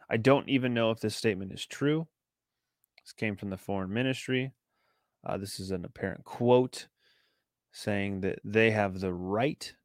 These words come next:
to make further necessary reaction as China condemns United States for shooting down spy balloon over U S airspace,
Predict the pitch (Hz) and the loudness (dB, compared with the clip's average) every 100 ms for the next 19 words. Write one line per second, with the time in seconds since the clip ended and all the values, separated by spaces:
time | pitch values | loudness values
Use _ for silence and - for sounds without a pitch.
0 | - 208 143 92 - 110 104 101 98 101 | -10 -6 -4 -6 -2 2 2 2 -2 -6
1 | 98 - 92 87 90 92 117 135 - - | -6 -4 -4 -4 -6 -4 -2 -2 -4 -2
2 | 120 127 - - - _ _ _ _ - | -2 -4 -10 -20 -20 _ _ _ _ -8
3 | 95 - - 110 107 104 - 98 101 104 | -6 -6 -2 2 2 2 -2 2 2 2
4 | 95 98 98 92 104 98 - 107 110 104 | -2 0 0 0 0 0 -4 -4 -2 0
5 | 98 98 95 - 101 101 92 98 98 - | 0 0 -2 -2 0 0 0 -4 -4 -4
6 | 104 95 95 95 90 92 - - 110 - | -4 -4 -6 -4 -4 -4 -4 -2 -2 2
7 | 113 107 107 - - | 4 4 2 -4 -12